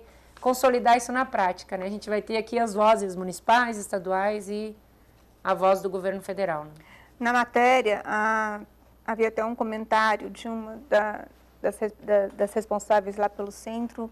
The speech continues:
Speaker 2: é, confirmando o que a gente já tinha dito de-, é, depois, que é a questão da agressão que parte, na maioria das vezes, dentro da própria casa, ou seja, de familiares,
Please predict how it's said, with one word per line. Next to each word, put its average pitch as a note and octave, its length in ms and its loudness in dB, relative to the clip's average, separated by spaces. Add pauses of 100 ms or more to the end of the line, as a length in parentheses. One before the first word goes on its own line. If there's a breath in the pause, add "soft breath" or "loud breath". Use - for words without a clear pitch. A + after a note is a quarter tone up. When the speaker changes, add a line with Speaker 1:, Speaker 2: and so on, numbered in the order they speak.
(160)
Speaker 2:
é, G3+ 360 -6
confirmando B3+ 880 2
o A#3+ 40 -10
que B3+ 140 -2
a A#3+ 80 2
gente A3+ 180 -10
já A3 120 2
tinha A3 300 -6
dito G#3+ 600 -6
de-, G3 160 -4 (180)
é, F#3+ 300 -2
depois, A3 760 0
que B3 180 -2
é A#3 120 8
a A#3+ 40 4
questão A3+ 640 -2
da A3 220 6
agressão A3+ 640 0
que B3+ 120 -8
parte, A#3 480 2
na A3+ 300 -6
maioria A3 380 -4
das A3 240 -2
vezes, A3+ 460 -2 (760 soft breath)
dentro C#4 380 4
da B3 140 4
própria B3 320 2
casa, G#3+ 320 0
ou A3+ 40 0
seja, A3 320 -4
de G#3+ 180 -12
familiares, A3+ 800 2